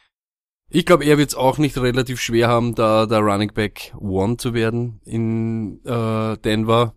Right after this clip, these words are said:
Mit Henderson und Booker, glaub ich, eher wenig Konkurrenz.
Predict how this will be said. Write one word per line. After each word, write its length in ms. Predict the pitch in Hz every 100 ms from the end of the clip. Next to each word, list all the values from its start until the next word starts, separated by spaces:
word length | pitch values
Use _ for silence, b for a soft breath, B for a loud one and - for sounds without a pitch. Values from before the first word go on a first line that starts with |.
| -
Mit 260 | 107 -
Henderson 480 | 107 113 120 123 131
und 220 | 117 110
Booker, 500 | - 120 - 123 120
glaub 280 | 110 104 95
ich, 240 | 110 - - _ _ _ _ -
eher 400 | 101 98 101 98
wenig 480 | 98 98 127 - -
Konkurrenz. 640 | 139 131 143 151 165